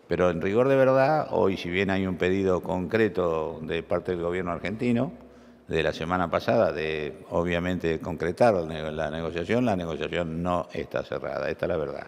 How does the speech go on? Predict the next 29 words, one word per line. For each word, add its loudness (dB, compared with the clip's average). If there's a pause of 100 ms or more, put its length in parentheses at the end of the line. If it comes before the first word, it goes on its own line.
(540)
Yo, 4
si -4
me 0
preguntan 0
cuáles 2
son -2
mis -2
temores, 2
y 2
mis 2
temores 4
que, 0 (400)
digo 0
esto 0
por -4
lo -4
que -8
me -6
dice -6
la 0
prensa, -8
no -6
por -6
lo -4
que -8
me -8
dice -10
la -6
empresa, -2